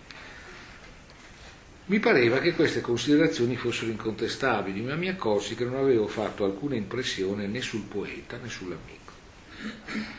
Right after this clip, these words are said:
Questo insuccesso mi portò a ritenere che un forte fattore affettivo intervenisse a turbare il loro giudizio.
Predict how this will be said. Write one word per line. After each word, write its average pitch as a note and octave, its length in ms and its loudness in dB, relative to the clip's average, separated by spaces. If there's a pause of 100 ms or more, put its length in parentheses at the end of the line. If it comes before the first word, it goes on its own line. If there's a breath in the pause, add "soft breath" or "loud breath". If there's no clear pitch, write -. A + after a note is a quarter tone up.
(260 loud breath)
Questo G3+ 300 2
insuccesso C3 720 0
mi G#2 80 -4
portò A#2 420 0
a A2 40 4
ritenere G2+ 680 -2
che - 100 -8
un G#2 140 -6
forte C#3+ 460 -4
fattore G#2 640 0
affettivo D#2+ 1000 -10
intervenisse A2+ 800 -8
a - 20 -12
turbare - 600 -12
il - 120 -14
loro - 160 -14
giudizio. - 260 -8